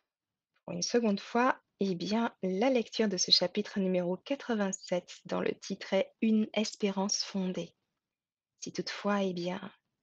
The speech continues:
à la lumière de cette lecture, vous avez des questions qui surviennent, n'hésitez pas à lever la main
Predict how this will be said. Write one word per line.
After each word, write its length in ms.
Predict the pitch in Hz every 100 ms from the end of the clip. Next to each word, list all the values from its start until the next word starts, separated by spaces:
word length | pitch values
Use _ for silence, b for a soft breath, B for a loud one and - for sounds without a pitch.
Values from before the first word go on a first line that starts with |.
| _ _ _ _ _
à 40 |
la 40 | 175
lumière 320 | 175 175 220
de 60 | 208
cette 240 | - 190
lecture, 420 | 190 - - 214
vous 160 | 208 175
avez 160 | 165
des 120 | 170 180
questions 600 | - 285 - - 269 269
qui 160 | -
surviennent, 600 | 208 202 180 175 190 214
n'hésitez 380 | 269 349 330 285
pas 260 | - 170 214
à 60 |
lever 260 | 220 170 170
la 140 | 175
main 300 | 160 160 214